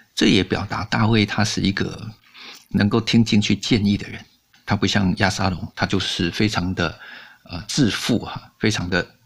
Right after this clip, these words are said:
自我中心、骄傲的人。于是王站在城门旁，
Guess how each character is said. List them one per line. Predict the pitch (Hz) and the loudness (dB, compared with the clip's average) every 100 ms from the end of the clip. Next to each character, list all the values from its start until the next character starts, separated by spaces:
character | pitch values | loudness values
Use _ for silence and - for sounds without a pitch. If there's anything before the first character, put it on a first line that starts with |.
| _ | _
自 | - 139 | -4 0
我 | 87 73 | 0 2
中 | 95 | 0
心、 | 95 - 87 98 | 0 0 -4 -4
骄 | - 95 | -2 0
傲 | 95 90 | 0 -2
的 | - | -4
人。 | - 104 110 - _ - - _ _ _ | -8 -8 -8 -12 _ -20 -20 _ _ _
于 | 107 | 0
是 | 110 131 | 4 4
王 | 110 95 104 | 4 6 6
站 | 117 135 117 | 4 4 2
在 | 107 110 98 | 4 4 4
城 | 87 - - | 2 -2 2
门 | 90 90 | 4 4
旁， | 107 - 80 92 | 2 2 2 4